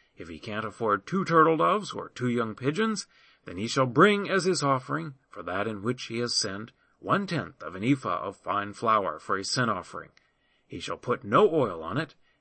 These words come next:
and he shall not put any frankincense on it, for it is a sin offering. He shall bring it to the priest, and the priest shall take his handful of it as the memorial portion, and burn it on the altar,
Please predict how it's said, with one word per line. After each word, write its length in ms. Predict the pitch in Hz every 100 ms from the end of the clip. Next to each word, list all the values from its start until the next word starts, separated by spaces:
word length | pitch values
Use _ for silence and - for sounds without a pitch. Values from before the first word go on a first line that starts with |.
| -
and 80 | 90
he 100 | 95
shall 220 | 110 98
not 300 | 131 165 -
put 160 | 160 -
any 240 | 185 196
frankincense 760 | - 220 190 123 92 92 78 92
on 160 | 80
it, 160 | 82 - _ _ _ _
for 240 | - 80 87
it 100 | 104
is 440 | 160 170 165 151
a 140 | 151
sin 340 | 139 - 143 123
offering. 420 | 90 - 87 80 _ _ _ _ _ _ _ _ _ _ _ _ -
He 100 | 110
shall 160 | -
bring 240 | 85 110 147
it 140 | -
to 80 | 131
the 100 | 120
priest, 480 | 170 175 110 - _ _ _ _ -
and 100 | 85
the 40 |
priest 320 | - 107 117
shall 160 | - 107
take 300 | - 151 175
his 160 | 160
handful 540 | - 185 220 185 90 85
of 180 | 90 143
it 160 | 160 _ _
as 280 | - 90 104
the 100 | -
memorial 540 | 120 120 139 175 175 -
portion, 580 | - 185 147 - 78 - _ _ _
and 220 | 92 92
burn 240 | 123 156
it 100 | 104
on 140 | 85 90
the 140 | 101
altar, 480 | 117 120 - 78